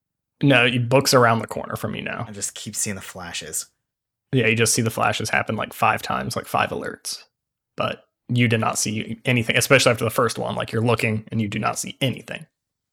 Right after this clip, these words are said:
Speaker 2: Okay, despite Book telling me to remain <laughs> here, I'm gonna go out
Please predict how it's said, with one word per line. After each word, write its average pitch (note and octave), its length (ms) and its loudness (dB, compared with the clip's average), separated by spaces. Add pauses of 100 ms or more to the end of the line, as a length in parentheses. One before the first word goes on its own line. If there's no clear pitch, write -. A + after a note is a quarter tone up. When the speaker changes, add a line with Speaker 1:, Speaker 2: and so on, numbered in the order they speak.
(220)
Speaker 2:
Okay, F2+ 160 -16
despite B2 760 -2
Book B2+ 500 -4
telling B2+ 360 0
me F2 260 -10 (200)
to C#3+ 120 -2
remain B2 400 0
<laughs> - 0 -
here, C3 500 -2 (500)
I'm A#2 240 -4
gonna A2+ 180 -2
go G2 640 -2 (1080)
out - 520 -12